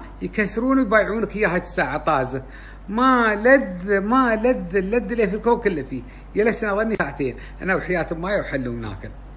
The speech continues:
انزين. ومن هاك اليوم ما سمعت له لا صيت ولا سمعه.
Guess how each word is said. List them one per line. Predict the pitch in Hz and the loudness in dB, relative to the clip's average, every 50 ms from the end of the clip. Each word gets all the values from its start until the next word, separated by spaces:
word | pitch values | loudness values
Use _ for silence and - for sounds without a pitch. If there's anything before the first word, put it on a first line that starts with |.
| - - - - - - - - - | -18 -18 -18 -18 -18 -18 -16 -10 -6
انزين. | 151 147 131 143 135 127 123 120 113 113 110 110 110 - - - - - - - | -6 -4 -2 0 0 2 2 0 0 -2 -4 -6 -6 -10 -14 -18 -18 -12 -4 4
ومن | 233 294 302 254 | 8 10 10 10
هاك | 226 226 233 226 - 214 | 10 10 8 6 4 2
اليوم | 202 220 240 269 320 | 2 4 4 6 8
ما | 311 269 | 6 6
سمعت | 233 - - 247 233 - 269 - - | 6 6 4 2 2 2 0 -2 0
له | 220 220 | 0 2
لا | 214 240 233 202 | 4 4 4 4
صيت | - - 226 247 - 240 | 2 0 -2 0 2 4
ولا | 254 254 247 | 6 6 6
سمعه. | - - 220 208 196 185 202 | 4 2 0 0 0 -2 -6